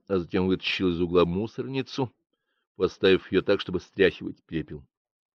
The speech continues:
Я представил,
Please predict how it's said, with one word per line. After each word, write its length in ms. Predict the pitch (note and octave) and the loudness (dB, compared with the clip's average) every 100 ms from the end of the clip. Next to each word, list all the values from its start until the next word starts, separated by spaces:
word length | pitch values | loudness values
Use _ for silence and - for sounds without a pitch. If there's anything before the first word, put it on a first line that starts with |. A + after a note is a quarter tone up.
| _ _ _ _ _ _ _ _ _ _ _ _ _ _ | _ _ _ _ _ _ _ _ _ _ _ _ _ _
Я 140 | - D#3 | -16 -14
представил, 840 | G3 G3 - - F3 F3+ C3 D#2 | -12 -14 -16 -4 2 2 2 0